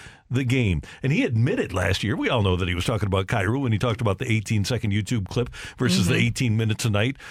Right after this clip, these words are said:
Speaker 1: of playing hockey. And they, there are multiple players. They, and Vrana was a bargain. They, they hoped they could get something out of Vrana, but it's, it's,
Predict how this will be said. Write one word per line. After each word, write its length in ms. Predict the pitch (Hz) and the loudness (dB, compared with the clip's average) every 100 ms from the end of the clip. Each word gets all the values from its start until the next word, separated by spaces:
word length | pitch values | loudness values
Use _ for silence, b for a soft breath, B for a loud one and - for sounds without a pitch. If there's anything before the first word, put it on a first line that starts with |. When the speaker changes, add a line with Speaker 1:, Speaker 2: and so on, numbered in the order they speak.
| B - | B -4
Speaker 1:
of 140 | 113 | 0
playing 260 | 143 123 110 | 2 2 4
hockey. 360 | 123 123 185 B B B B | 2 0 -4 B B B B
And 400 | 165 170 160 135 - B B | 0 2 2 0 -4 B B
they, 260 | 120 160 196 | -2 0 0
there 200 | 135 202 | 0 0
are 40 | |
multiple 360 | 170 196 165 143 | 0 0 -2 -2
players. 460 | 170 170 160 151 - B - | 0 2 0 -2 -10 B -2
They, 180 | 117 - 151 - - | -2 -2 -16 -16 -6
and 400 | - 175 226 170 | -2 0 0 0
Vrana 380 | 175 131 131 123 | 2 2 2 2
was 140 | 113 | 2
a 60 | 104 | 2
bargain. 600 | 104 101 104 110 110 110 | 2 2 4 2 2 2
They, 180 | 156 151 | 0 0
they 180 | 151 | 0
hoped 260 | 123 135 - | 2 0 0
they 120 | 127 | -2
could 140 | 123 107 | 0 0
get 140 | 120 | 0
something 260 | 135 110 113 | 0 0 2
out 140 | 107 | 2
of 60 | 98 | 2
Vrana, 360 | 104 98 107 95 | 2 2 4 2
but 100 | 110 | 2
it's, 140 | 101 - | -2 -2
it's, 240 | 107 | -4